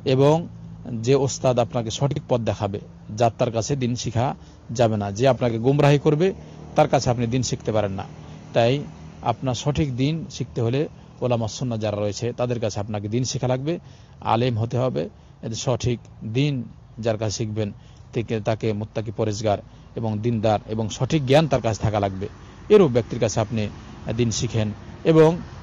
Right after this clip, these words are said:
আহ, ওস্তাদ শিক্ষক, ওস্তাদ ছাত্র হওয়া লাগবে, ওস্তাদ ছাত্র হওয়া লাগবে। ওস্তাদের কাছে দিন শিখতে হবে, একা একা শেখা যায় না, একা একা শেখা যায় না। এই হাদিস থেকে স্পষ্ট হয়। এরপরে যে ওস্তাদের প্রতি,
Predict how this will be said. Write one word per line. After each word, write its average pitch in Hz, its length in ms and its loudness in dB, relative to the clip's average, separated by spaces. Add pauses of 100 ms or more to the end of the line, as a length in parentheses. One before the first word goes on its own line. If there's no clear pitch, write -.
(240)
আহ, 127 180 4
ওস্তাদ 170 380 6
শিক্ষক, - 500 -2
ওস্তাদ 160 520 2
ছাত্র 147 340 2
হওয়া 123 160 6
লাগবে, 101 300 -2 (420)
ওস্তাদ 160 360 2
ছাত্র 131 320 -2
হওয়া 120 140 2
লাগবে। 101 260 -2
ওস্তাদের 156 440 0
কাছে 135 220 0
দিন 135 160 -2
শিখতে - 320 -6
হবে, 107 220 -2
একা 123 240 -2
একা 131 160 -4
শেখা 117 380 -6 (400)
যায় 117 260 -2
না, 107 280 -4
একা 113 180 -4
একা 120 160 -6
শেখা 110 300 -6
যায় 104 160 -2
না। 104 180 -6 (380)
এই 202 80 0
হাদিস 123 240 0
থেকে 117 240 -6
স্পষ্ট - 340 -10
হয়। 107 220 -4 (360)
এরপরে 127 460 -2 (360)
যে 117 160 -2
ওস্তাদের 117 420 -4
প্রতি, 110 480 -6